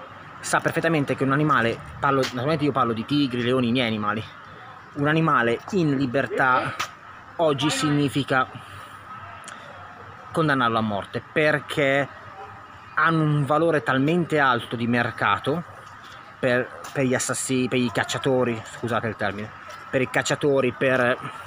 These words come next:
tutte quelle persone lì che vogliono le pellicce, le ossa, la criniera, i denti, eccetera, eccetera, e ce ne sono veramente tanto, c'è un mercato milionario dietro questo,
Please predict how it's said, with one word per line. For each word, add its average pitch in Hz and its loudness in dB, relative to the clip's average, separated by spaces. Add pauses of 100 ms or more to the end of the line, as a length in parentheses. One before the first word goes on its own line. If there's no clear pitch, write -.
(920)
tutte 151 0
quelle 151 2
persone 139 0
lì 139 2
che 135 2
vogliono 127 2
le 123 2
pellicce, 131 0
le 120 2
ossa, 127 2
la 117 2
criniera, 123 2
i 107 -2
denti, 123 0
eccetera, 117 -2
eccetera, 113 -2 (280)
e - -6
ce - 0
ne 143 2
sono 180 2
veramente 147 0
tanto, 131 2
c'è 151 0
un 156 2
mercato 151 2
milionario 139 4
dietro 104 -2
questo, 123 -8